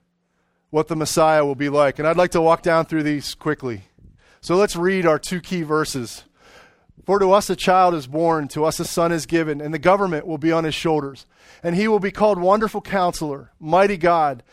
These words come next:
Everlasting Father, Prince of Peace. Of the greatness of his government and peace, there will be no end. He will reign on David's throne and over his kingdom, establishing and upholding it with justice and righteousness from that time on and forever.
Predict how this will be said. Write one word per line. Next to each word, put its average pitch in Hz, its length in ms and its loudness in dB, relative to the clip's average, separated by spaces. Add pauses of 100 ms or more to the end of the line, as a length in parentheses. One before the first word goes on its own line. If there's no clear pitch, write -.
(160)
Everlasting 185 760 2
Father, 151 400 0
Prince - 320 -4
of 185 140 -4
Peace. 151 460 -8 (360)
Of 165 120 2
the 175 120 0
greatness 190 440 0
of 185 140 2
his 165 160 -2
government 180 480 0
and 160 160 -6
peace, 160 540 -8 (240)
there 147 140 -2
will 160 100 -2
be 175 500 -4
no 151 460 -2 (260)
end. 123 380 -2 (580)
He 196 160 -4
will 185 160 2
reign 196 300 2
on 196 160 0
David's 190 400 0
throne 160 520 0
and 156 140 -2
over 185 260 2
his 180 140 0
kingdom, 175 460 -4
establishing 190 680 0
and 165 120 -4
upholding 180 440 0
it 147 140 -4
with 143 140 -10
justice 185 480 0
and 180 100 -4
righteousness 143 640 -2 (240)
from 151 180 -6
that 160 220 2
time 170 260 2
on 156 240 0
and 156 100 -6
forever. 123 480 -4